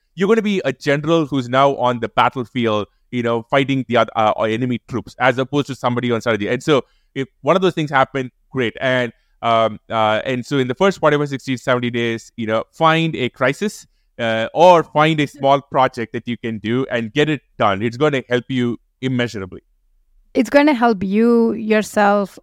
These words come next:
Speaker 2: feel good about it. Look, I don't wanna understate the imposter syndrome thing. You are going to feel like you don't know what you're doing. You're, like, lonely.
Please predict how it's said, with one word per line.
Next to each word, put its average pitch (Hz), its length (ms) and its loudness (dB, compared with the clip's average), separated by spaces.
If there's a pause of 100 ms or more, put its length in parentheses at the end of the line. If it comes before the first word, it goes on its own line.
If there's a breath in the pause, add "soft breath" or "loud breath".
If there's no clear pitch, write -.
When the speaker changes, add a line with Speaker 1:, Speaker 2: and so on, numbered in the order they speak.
(100)
Speaker 2:
feel 214 360 0
good 185 180 -2
about 214 360 2
it. 254 220 2
Look, 233 180 0
I 214 80 2
don't 240 280 4
wanna 254 200 4
understate 202 580 -2 (760)
the 208 100 2
imposter 196 480 2
syndrome 214 400 2
thing. 220 320 0 (140)
You 214 260 2
are 208 220 4
going 214 200 2
to 214 80 2
feel 196 640 0 (300)
like 185 200 -2
you 196 80 4
don't 208 260 2
know 208 100 2
what 202 180 0
you're 202 100 2
doing. 185 580 0
You're, 185 280 0
like, 180 280 -2
lonely. 196 760 0